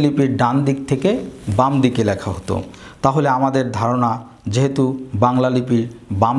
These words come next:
থেকে ডান দিকে লেখা হয়, সেহেতু ব্রাহ্মী লিপি থেকেই আমাদের লিপির উদ্ভব ঘটেছে। তাহলে আমাদের আলোচনার বিষয় ব্রাহ্মী লিপির উদ্ভব ও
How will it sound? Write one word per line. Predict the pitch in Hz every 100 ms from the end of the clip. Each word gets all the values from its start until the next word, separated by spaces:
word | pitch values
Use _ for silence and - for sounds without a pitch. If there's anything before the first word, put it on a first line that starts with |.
| 135
থেকে | 139 135 110
ডান | 117 135
দিকে | 135 135 135
লেখা | 131 131 107
হয়, | 123 120 - -
সেহেতু | - 131 131 107
ব্রাহ্মী | 120 120 127 127
লিপি | 120 117 107
থেকেই | 113 127 120 117 - -
আমাদের | 120 117 117 110
লিপির | 110 110 104 - - 113
উদ্ভব | 95 95 104 - - 95 95
ঘটেছে। | - 101 - - - - - - - - - - - -
তাহলে | 156 170 156
আমাদের | 160 160 143
আলোচনার | 143 143 151 147 131
বিষয় | 135 - 151 160 - - - - - 104
ব্রাহ্মী | 117 131 131 117 107 104 104
লিপির | 113 113 107 - 113
উদ্ভব | 123 120 131 165 -
ও | -